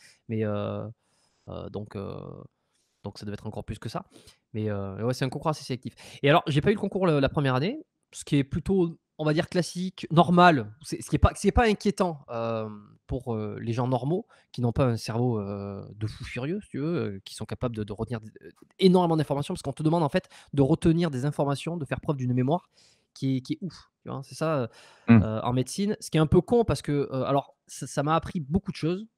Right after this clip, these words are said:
Speaker 1: ça m'a fait développer beaucoup de choses. Hem, pas réellement un système de, de, de réflexion, mais vraiment de, d'apprentissage, une capacité de travail. C'est, c'est,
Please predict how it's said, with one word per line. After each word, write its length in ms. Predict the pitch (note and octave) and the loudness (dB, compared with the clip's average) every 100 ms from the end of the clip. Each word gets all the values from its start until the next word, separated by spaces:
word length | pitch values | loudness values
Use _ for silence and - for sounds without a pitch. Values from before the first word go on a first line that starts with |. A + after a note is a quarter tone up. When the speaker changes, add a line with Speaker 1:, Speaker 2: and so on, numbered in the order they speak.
| _ | _
Speaker 1:
ça 200 | - A2 | -10 -6
m'a 120 | A2+ | -4
fait 140 | - | -4
développer 280 | B2 B2+ A#2+ | -2 0 0
beaucoup 200 | A2 - | -2 -8
de 60 | - | -2
choses. 240 | F3+ G#3+ _ - - _ _ - | -2 -2 _ -20 -20 _ _ -8
Hem, 500 | G#2+ G#2+ G#2+ G2+ G2+ - _ _ _ _ _ | -6 -4 -6 -8 -10 -16 _ _ _ _ _
pas 160 | - A#3+ | 8 8
réellement 680 | F#3+ G#3 G3+ G#3 G#3 G3+ - | 8 4 6 4 2 0 -2
un 160 | D#3 D3+ | -4 -4
système 520 | - E3 - F#3+ F3 | -4 -12 -2 0 2
de, 220 | D3 C#3+ | 4 4
de, 140 | C3 C3 | 4 0
de 100 | B2+ | 0
réflexion, 460 | D#3+ - - G#3+ | -2 -2 -4 -2
mais 100 | F#3+ | 0
vraiment 280 | C3 D3+ F3+ | 0 0 0
de, 80 | E3 | 0
d'apprentissage, 680 | C3 D3 E3+ E3 D#3+ F#3 F3 | 0 0 0 -2 -2 0 0
une 140 | C3+ | -2
capacité 560 | - E3+ - E3 D#3+ F3 | -2 -2 -2 -4 -4 -4
de 60 | - | -4
travail. 400 | - D3+ E3 F3 | -2 0 0 0
C'est, 200 | - B2+ - _ | -6 -12 -12 _
c'est, 420 | - C#3+ C3+ B2+ | -2 2 4 2